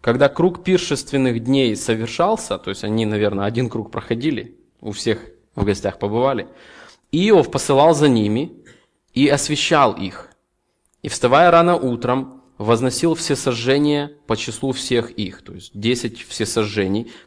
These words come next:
полностью сжигаемая жертва была. "Ибо говорил Иов, "Может быть, сыновья мои согрешили и похулили Бога в сердце своем". Так делал Иов во все такие дни".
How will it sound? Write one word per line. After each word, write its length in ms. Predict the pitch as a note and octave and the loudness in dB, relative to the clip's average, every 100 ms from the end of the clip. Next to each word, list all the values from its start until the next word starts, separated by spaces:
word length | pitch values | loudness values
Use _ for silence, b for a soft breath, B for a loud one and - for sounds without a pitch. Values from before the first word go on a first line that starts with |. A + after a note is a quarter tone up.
| - | -4
полностью 360 | B2 A#2 A#2+ | -2 -2 -4
сжигаемая 580 | A2 A#2 A#2 A2 G2+ G2+ | -4 0 2 2 0 -2
жертва 340 | G2 G2 - | -2 -4 -4
была. 220 | F#2 F2+ - _ B B B | -12 -14 -20 _ B B B
"Ибо 220 | A#2+ A#2+ | 0 4
говорил 400 | C3 C#3 D3 F#3 | 6 6 6 6
Иов, 420 | E3+ A#2+ G#2 F2+ - | 4 2 0 -2 -4
"Может 360 | A2+ C#3+ D3+ | 0 2 0
быть, 140 | C#3+ - | -2 -2
сыновья 520 | C#3 B2+ A#2 D3 E3+ | 0 0 2 2 4
мои 220 | C#3 A2+ | 2 0
согрешили 680 | A2 G#2+ A2 A2 - E3+ A#2 | -2 -2 -2 -4 -2 0 0
и 40 | |
похулили 500 | G2+ G#2 - C3+ A#2 | -2 -6 -4 -4 -2
Бога 300 | A2 A#2 A2+ | -2 0 -2
в 60 | A2 | -2
сердце 340 | - C3 - | -2 -2 -4
своем". 420 | - G2+ F2 F2+ - _ _ _ _ _ _ _ - | -10 -10 -12 -12 -18 _ _ _ _ _ _ _ -4
Так 440 | C3+ E3+ D#3+ B2+ | 0 0 -2 -6
делал 500 | - C3 C#3+ D#3 D#3+ | 0 2 2 0 -2
Иов 360 | A#2 A#2 C3 B2+ | -4 -2 -2 0
во 100 | G#2 | -2
все 480 | - - B2 C3+ C#3 - _ _ - | -2 -4 0 0 -4 -12 _ _ -10
такие 400 | G2+ - G2+ G2+ | -8 -6 -6 -4
дни". 380 | G#2 F2 - | -4 -6 -8